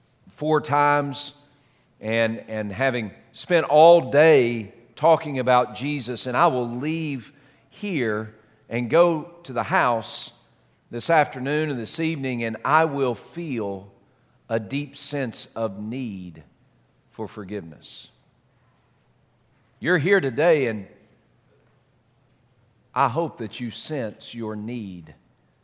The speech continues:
for forgiveness. I don't think I have to convince anybody that they need forgiveness. Um, it, it, it is, uh, I mean, they've got, like, clinically, uh, they, they got clinical terms for people who don't think they ever do anything wrong.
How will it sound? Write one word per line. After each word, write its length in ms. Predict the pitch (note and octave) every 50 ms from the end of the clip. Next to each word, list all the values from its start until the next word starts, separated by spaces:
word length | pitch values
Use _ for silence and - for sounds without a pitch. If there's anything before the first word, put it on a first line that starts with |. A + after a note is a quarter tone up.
| _ _ _ _ _
for 140 | - A2 G2+
forgiveness. 800 | - - G#2 F#2+ G#2 G#2+ F2+ E2+ D2+ D2+ - - - - - - _ _ _ _ -
I 80 | - E3+
don't 160 | F#3 C#3+ G#2+
think 200 | - D#3+ C#3+ G#2+
I 60 | G2
have 120 | G2+ G#2 F#2+
to 80 | -
convince 400 | - G2 F#2 G2+ B2+ C3 A2 -
anybody 460 | A2 G2+ F#2 E2+ F2+ F#2 F#2+ G#2+ B2
that 180 | A#2 G2 F#2 -
they 120 | G2+ F#2+
need 260 | F#2+ G2+ A2+ A#2 G2+ -
forgiveness. 640 | - G2 E2+ D#2 C3+ D3 A#2 F#2+ F#2 F#2 - - - _ _ - - - - _ _ _
Um, 360 | - G#2+ A2 A2 G#2+ G#2 G2 - - - -
it, 420 | A2+ A#2 G#2+ - - - - - _ _ _
it, 140 | A2 G#2+ _ _ -
it 140 | D#3 E3 E3
is, 420 | E3+ D#3 D3 B2+ - - - - - _ - A#2
uh, 100 | A#2 A2+ - - - F2 F2 _ _ -
I 80 | B2
mean, 180 | C#3+ D3 C3+ B2+
they've 260 | D3+ E3 D3 A#2 A2
got, 440 | C3 D#3 D#3 C#3 A#2+ - - - C3
like, 240 | C3 A#2+ A#2+ - -
clinically, 840 | - - D#3+ F#3+ F#3+ F3+ D#3+ - - C3+ C3+ B2+ A#2+ A2+ A2 G2 F2+ - _ _ _ _ _ _ _ _ _ _
uh, 300 | A2+ G#2+ G#2+ G#2 G2+ G#2 F2+ - - - _ _ -
they, 220 | - F#2 G2 A#2+ A#2
they 220 | - A2+ B2+ C#3+
got 240 | C3+ D3 C3 - -
clinical 580 | - - F3 G#3 G3 F3 D3 - B2+ C3+ B2
terms 500 | A#2 - - - D#3+ E3 D3+ C3+ B2+ A#2
for 140 | - - A#2+
people 340 | - - C#3 B2+ G2 A#2 A2+
who 140 | A2+ B2 A2+
don't 280 | B2+ C3 C3+ C3 C3+
think 200 | - C3+ B2+ A2
they 180 | - A#2+ A2+ A2
ever 220 | A2+ A#2+ A2+ A2+
do 180 | G2 A2 A2+ A2+
anything 360 | A2+ A2+ G#2+ - A#2+ A2 G2+
wrong. 480 | F#2+ F#2+ G2+ G#2 G#2+ A2+ B2+ B2 A#2+